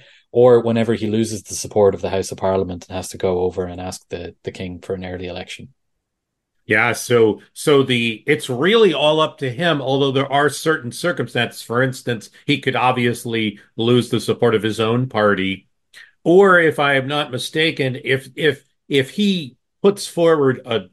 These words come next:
Speaker 2: very significant bill like a budget or something large, uh, and it doesn't pass, the speaker or someone could rule, "You're not really a government."
Speaker 1: Well, that's the thing, actually. So the U K, for all their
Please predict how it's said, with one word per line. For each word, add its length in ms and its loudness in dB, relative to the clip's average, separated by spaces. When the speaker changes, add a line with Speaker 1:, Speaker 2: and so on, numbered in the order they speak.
Speaker 2:
very 340 2
significant 720 -6
bill 260 2
like 200 -2
a 60 -8
budget 580 -6
or 60 -8
something 640 -6
large, 760 0
uh, 500 -6
and 160 -2
it 140 0
doesn't 400 -4
pass, 560 0
the 460 -4
speaker 760 -2
or 60 -8
someone 460 -2
could 160 -8
rule, 500 0
"You're 160 2
not 240 0
really 260 2
a 80 2
government." 720 -4
Speaker 1:
Well, 120 0
that's 180 4
the 140 -2
thing, 260 2
actually. 300 -6
So 160 -8
the 80 -4
U 160 -2
K, 500 0
for 260 -2
all 220 4
their 420 2